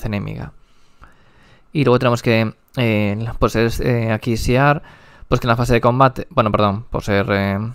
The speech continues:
por ser Luminez, en la fase de combate eligen dos unidades para combatir a la vez, van de dos en dos. Y, eh, por ser SIAR, tienen, cada unidad tiene dos de Aether Cuarzo en vez de uno. Y como habilidad de mando es que, como solo s-, decíamos que solo se podía utilizar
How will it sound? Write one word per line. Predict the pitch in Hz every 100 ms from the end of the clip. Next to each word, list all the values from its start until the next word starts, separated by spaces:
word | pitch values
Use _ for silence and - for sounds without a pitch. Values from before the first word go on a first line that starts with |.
| - _ _ - - 190 - - -
por | -
ser | 113
Luminez, | 113 123 127 - - - -
en | 123
la | 113
fase | 123
de | 117
combate | 120 131 110
eligen | 113 113
dos | 110 110
unidades | 117 110 113
para | - 104
combatir | 113 104 113 120
a |
la | 110
vez, | 127 143 -
van | - 98
de |
dos | 101 -
en | 113
dos. | 151 170 - - _ _ - - - - - -
Y, | - 147 156 - 143
eh, | 117 110 107 107 107 -
por | 123
ser | 123
SIAR, | - 139 151 156
tienen, | - 123 101 101
cada | 117 104
unidad | 113 127
tiene | 120 107 101
dos | 131
de | 131
Aether | 123 120
Cuarzo | 156 147 -
en | 113
vez | 113
de |
uno. | 131 156 151 190 - - - - -
Y | 170 170
como | 147 123 110
habilidad | 110 117
de | 127
mando | 135 139 135 160 180 -
es | 127
que, | - 151 175 -
como | - 101
solo | 104 107
s-, | -
decíamos | 143 113 107
que | 117
solo | 120
se | 113
podía | 113 110
utilizar | 110 110 135 113 107